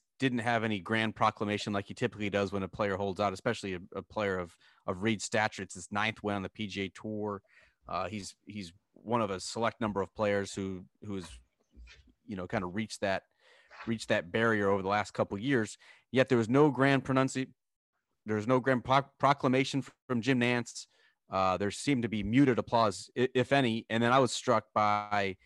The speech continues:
the post-round, uh, news conference over Zoom,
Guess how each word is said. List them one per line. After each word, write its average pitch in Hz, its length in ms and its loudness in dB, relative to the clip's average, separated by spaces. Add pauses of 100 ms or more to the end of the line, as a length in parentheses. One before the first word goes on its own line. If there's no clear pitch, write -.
(220)
the 92 440 -6 (380)
post-round, 110 600 0 (400)
uh, 73 320 -2
news 135 280 2
conference 98 360 -2
over 95 160 -2
Zoom, 113 340 2